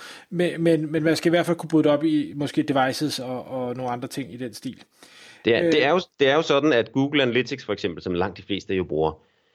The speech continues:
Speaker 2: at den, at det er super nemt at lave den integration over Analytics, og hvis man så har lidt styr på sin, øh, sin tilpassede rapporter derovre, så kan man jo lynhurtigt lave en rapport, hvor den viser for de forskellige enhedstyper for eksempel. Så kan man selv tage de tal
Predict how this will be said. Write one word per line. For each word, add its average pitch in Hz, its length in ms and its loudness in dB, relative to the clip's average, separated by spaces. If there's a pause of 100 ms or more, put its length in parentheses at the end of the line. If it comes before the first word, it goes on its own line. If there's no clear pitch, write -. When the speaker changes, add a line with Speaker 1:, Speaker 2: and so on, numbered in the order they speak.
(140)
Speaker 2:
at - 160 -6
den, 120 160 2 (240)
at - 120 -2
det 113 80 4
er 104 40 2
super 131 300 0
nemt 117 180 2
at 113 60 2
lave 104 160 4
den 113 140 2
integration 113 560 -2
over 98 160 4
Analytics, 110 460 2
og 104 100 -6
hvis 101 120 -4
man 104 120 2
så 131 140 0
har 127 100 2
lidt 135 220 2
styr 135 260 0
på 131 60 -6
sin, 110 320 2
øh, 87 460 4 (440)
sin 104 140 -6
tilpassede 113 500 0
rapporter 101 340 0
derovre, 87 260 2
så - 100 -12
kan 143 100 -4
man 131 80 0
jo 113 60 0
lynhurtigt 117 680 2
lave 104 360 2 (100)
en 101 180 0 (200)
rapport, 117 300 0
hvor 98 160 2
den 104 160 -2
viser 113 320 0 (680)
for 107 60 -2
de 95 120 -2
forskellige 104 340 -2
enhedstyper 107 440 0
for 98 100 0
eksempel. 90 380 -2 (380)
Så - 120 -4
kan 131 100 2
man 117 60 4
selv 123 200 0
tage 113 180 0
de 123 80 0
tal 107 340 0